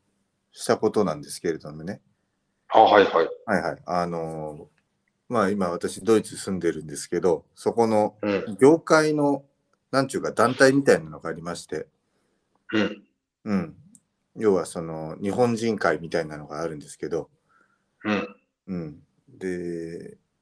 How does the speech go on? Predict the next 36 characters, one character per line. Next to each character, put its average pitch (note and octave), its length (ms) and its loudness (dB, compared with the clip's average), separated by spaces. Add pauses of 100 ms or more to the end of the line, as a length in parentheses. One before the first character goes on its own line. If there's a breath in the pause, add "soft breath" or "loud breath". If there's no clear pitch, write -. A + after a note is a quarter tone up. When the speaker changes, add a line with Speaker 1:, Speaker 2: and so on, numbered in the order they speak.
(600)
Speaker 1:
ま B2 140 -2
あ、 - 20 -2
ま E3+ 140 6
だ A#2+ 160 6
し - 180 -12
っ - 40 -20
か D3 160 6
り、 F#2 340 -4
い G#2 580 -4
い、 - 140 -20 (220)
全 C3+ 180 4
部 F#2+ 60 -4
決 - 120 -10
ま G#2 100 2
っ - 60 -4
た A2+ 100 2
わ G2+ 60 4
け F#2+ 60 -2
じ E2+ 80 -2
ゃ E2 40 -4
な E2 60 -4
い - 20 -10
ん - 20 -10
で D#2+ 40 -14
す - 80 -20
け E2 100 -2
ど、 - 200 -8 (520)
そ - 160 -20
こ C#3 160 4
の、 C3+ 280 4
Speaker 2:
う - 40 -20
ん。 - 40 -20 (1040 soft breath)
Speaker 1:
ま D3+ 160 0
あ、 D#2+ 120 -2 (800)
会 D3 320 6
の、 F2+ 260 -6